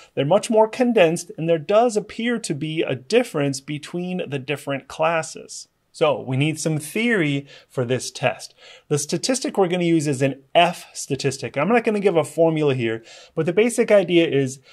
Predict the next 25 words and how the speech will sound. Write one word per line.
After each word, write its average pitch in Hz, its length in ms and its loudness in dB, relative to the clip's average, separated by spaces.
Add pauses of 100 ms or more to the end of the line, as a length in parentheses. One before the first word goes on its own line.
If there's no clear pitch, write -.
(120)
you 147 160 2
look 202 400 2
between 240 760 -2
sample 190 500 0
variability 147 920 0 (260)
and 151 200 2
you 170 80 2
divide 165 460 4
that 170 220 6
by 151 240 6
the 135 140 2
variability 143 720 2
within 131 880 -2
the 110 100 -4
sample. - 540 -10 (280)
So - 400 4 (280)
a 127 80 4
big 214 260 6
one 190 220 4
here 170 240 4
means 156 340 0
there's 139 240 4
a, 120 320 2
there's 139 240 2
more 190 640 2